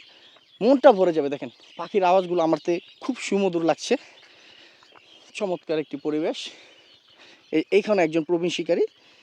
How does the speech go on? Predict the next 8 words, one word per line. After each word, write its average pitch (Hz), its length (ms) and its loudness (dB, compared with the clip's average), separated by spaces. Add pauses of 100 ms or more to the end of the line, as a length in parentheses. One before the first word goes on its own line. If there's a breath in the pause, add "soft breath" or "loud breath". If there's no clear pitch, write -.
(280 soft breath)
পুঁটি 135 180 -8
মাছ 120 200 -2
ধরতেছে। 110 340 -12
দেখুন, 101 240 -14 (2750 soft breath)
এই 185 180 2
যে 220 100 4
দেখতে 190 260 4
পাচ্ছেন, 202 400 2